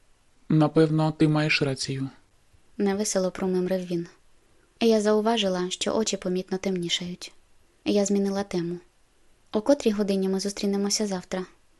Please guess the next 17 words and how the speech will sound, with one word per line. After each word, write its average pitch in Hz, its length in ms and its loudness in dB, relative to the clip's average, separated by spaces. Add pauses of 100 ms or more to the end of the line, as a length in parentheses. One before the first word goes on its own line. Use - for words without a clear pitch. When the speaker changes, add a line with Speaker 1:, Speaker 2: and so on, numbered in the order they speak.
(120)
Speaker 2:
запитала 196 500 -2
я, 233 200 0
засмучена 196 560 -4
тим, 247 260 -2
що - 200 -4
ми 196 180 -2
тут 196 220 -6
розлучимося. 196 720 -2 (760)
Speaker 1:
«Треба 151 320 2
подумати. 147 600 0 (320)
Це 156 240 4
субота. 165 540 2 (260)
Ти 156 120 -2
не 151 100 2
хочеш 208 320 4
поспати 143 440 -2
подовше?» 139 520 -2